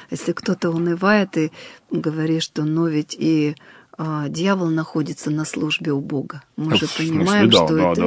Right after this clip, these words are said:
Speaker 2: да, да, конечно,
Speaker 1: что вот
Speaker 2: конечно,
Speaker 1: эта
Speaker 2: конечно.
Speaker 1: история
Speaker 2: Э, э, это
Speaker 1: евангельская.
Speaker 2: некоторое орудие Божье.
Speaker 1: Да.
Speaker 2: Это некоторое орудие Божье. Такое вот, да, вот,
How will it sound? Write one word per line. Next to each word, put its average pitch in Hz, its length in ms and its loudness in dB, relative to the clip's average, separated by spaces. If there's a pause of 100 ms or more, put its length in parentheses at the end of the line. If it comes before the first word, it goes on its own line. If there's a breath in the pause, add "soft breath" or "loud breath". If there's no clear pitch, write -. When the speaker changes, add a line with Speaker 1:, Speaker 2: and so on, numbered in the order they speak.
Speaker 2:
да, 80 160 -2
да, 80 80 -6
конечно, 87 340 2
Speaker 1:
что 170 120 0
вот 165 120 0
Speaker 2:
конечно, 165 220 2
Speaker 1:
эта 151 120 2
Speaker 2:
конечно. 165 200 0
Speaker 1:
история 160 480 2 (160)
Speaker 2:
Э, 98 120 4 (200 loud breath)
э, 98 60 0 (540)
это 117 160 4
Speaker 1:
евангельская. 113 200 6
Speaker 2:
некоторое 120 440 6
орудие 113 640 4
Божье. 80 420 -2
Speaker 1:
Да. 156 340 -6
Speaker 2:
Это - 140 -6
некоторое 95 320 -2
орудие 90 340 2
Божье. 80 260 -6
Такое 92 420 4
вот, 85 180 -2
да, 87 160 4
вот, 78 220 -6